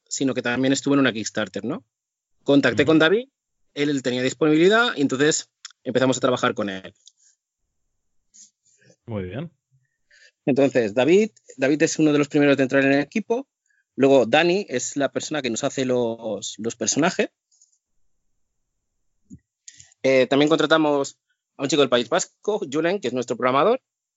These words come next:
Speaker 2: Ajá.
Speaker 1: A, a Jorge, que es nuestro animador argentino. Y eso fue primero el equipo más, digamos, el más core del desarrollo de esta aventura,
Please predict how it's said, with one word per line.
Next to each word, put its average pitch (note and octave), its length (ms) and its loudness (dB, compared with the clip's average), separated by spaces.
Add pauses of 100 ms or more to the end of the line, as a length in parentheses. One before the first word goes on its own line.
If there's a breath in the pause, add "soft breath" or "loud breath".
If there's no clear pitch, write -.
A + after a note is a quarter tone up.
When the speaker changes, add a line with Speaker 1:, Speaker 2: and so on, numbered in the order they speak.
(300)
Speaker 2:
Ajá. A2 360 -10
Speaker 1:
A, C#3 220 0 (840)
a G#2 40 0
Jorge, F#3+ 460 0
que B2+ 140 0
es - 340 -2
nuestro C3 340 -2
animador B2+ 540 2
argentino. F#3 480 -2 (880)
Y E3 380 6
eso D#3+ 200 4
fue F#3 200 2
primero F3 300 4
el E3 100 4
equipo C#3 300 0
más, D3+ 540 0 (640)
digamos, D#3 300 0
el C#3+ 120 0
más D3 240 -2
core C#3+ 480 -4 (500)
del A#2+ 320 -4
desarrollo B2 320 -2
de C3 60 4
esta B2+ 160 -2
aventura, G2+ 420 -6